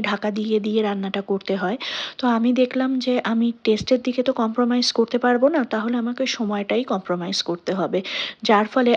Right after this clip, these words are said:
আগে যে রান্নাটা ধরুন এক ঘন্টায় হয়ে যেত, এখন সেই রান্নাটা তার থেকে অনেকটাই বেশি সময় লাগছে। তেলটা কম হওয়ার ফলে না যতই কষাচ্ছি না কেন, তেলটা ঠিক বেশি উঠছে না, সেই কারণে অল্প করে একটুখানি দই গুলে নিয়ে আমি দিয়ে দিলাম।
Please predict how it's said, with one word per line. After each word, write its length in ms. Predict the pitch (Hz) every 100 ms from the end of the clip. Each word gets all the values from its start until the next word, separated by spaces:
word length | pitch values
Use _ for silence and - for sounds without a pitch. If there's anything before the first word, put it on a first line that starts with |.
| 190
আগে 160 | 196 220 208
যে 80 | 233
রান্নাটা 340 | 208 208 214 220 208
ধরুন 200 | 208 220 196
এক 60 | 190
ঘন্টায় 280 | 214 208 220
হয়ে 140 | 208 202
যেত, 140 | 196 247 226
এখন 160 | 226 262 254
সেই 140 | 240 214
রান্নাটা 420 | 208 202 202 254 294 -
তার 140 | - -
থেকে 140 | 185 165
অনেকটাই 360 | 175 - 226 269
বেশি 180 | 214 - -
সময় 260 | 123 69 -
লাগছে। 320 | - - - - - -
তেলটা 280 | 240 233 254 247
কম 160 | 226 240 247
হওয়ার 220 | 240 240 254
ফলে 200 | 240 254 277
না 60 | 302 - 214 214
যতই 280 | 196 247 269
কষাচ্ছি 400 | 226 - 233 - 247
না 40 | 247
কেন, 120 | 233 220 226
তেলটা 260 | 214 196 220
ঠিক 120 | 233 -
বেশি 200 | 208 - 208
উঠছে 260 | 180 - 185 180
না, 60 | 190
সেই 140 | 220 220
কারণে 220 | 220 226 254 202
অল্প 220 | 208 - 254
করে 120 | 240 226
একটুখানি 360 | - - 226 233 190
দই 220 | 214 214 254 277 214 190
গুলে 240 | 208 214 226
নিয়ে 160 | 226 247 254
আমি 120 | 214 226 180
দিয়ে 160 | 170 175
দিলাম। 220 | 185